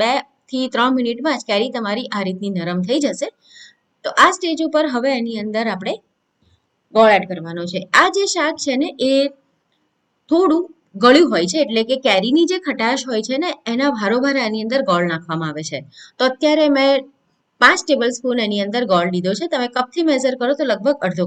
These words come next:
કપ થશે. હવે એની અંદર આપણે બે ટીસ્પૂન કાશ્મીરી લાલ મરચું નાખીશું, એટલે કલર ખૂબ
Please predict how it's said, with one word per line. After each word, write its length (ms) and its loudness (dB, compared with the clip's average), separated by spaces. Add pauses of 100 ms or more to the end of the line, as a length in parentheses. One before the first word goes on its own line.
કપ 180 -8
થશે. 260 -12 (500)
હવે 260 2
એની 180 -2
અંદર 240 0
આપણે 240 -2 (100)
બે 80 2 (120)
ટીસ્પૂન 520 -4
કાશ્મીરી 480 0
લાલ 200 -4
મરચું 320 -6
નાખીશું, 480 -8
એટલે 160 -6 (100)
કલર 240 0 (100)
ખૂબ 160 -6